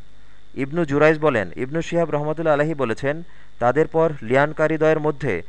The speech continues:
বিচ্ছেদ ঘটানোর হুকুম চালু হলো। মহিলাটি ছিল গর্ভবতী,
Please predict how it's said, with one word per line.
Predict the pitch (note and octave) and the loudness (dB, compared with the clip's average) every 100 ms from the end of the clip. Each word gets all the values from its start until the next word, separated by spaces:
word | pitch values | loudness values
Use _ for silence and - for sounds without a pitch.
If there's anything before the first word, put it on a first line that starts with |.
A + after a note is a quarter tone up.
| - - | -12 -10
বিচ্ছেদ | A#2 C#3 - E3+ | -4 -4 -2 -2
ঘটানোর | D3+ C#3 D#3+ D#3+ | 0 0 2 0
হুকুম | C3+ E3+ E3+ | -2 -4 0
চালু | D3 C#3 | 2 2
হলো। | C3 F#2+ E2 - - - - - - - | 2 0 -2 -6 -12 -12 -12 -12 -12 -6
মহিলাটি | A2 D#3 E3 F3 | 0 2 2 0
ছিল | E3+ E3+ | -2 -2
গর্ভবতী, | C3+ B2 C3 C#3+ A#2+ G2 E2 | 4 4 4 2 0 -2 -6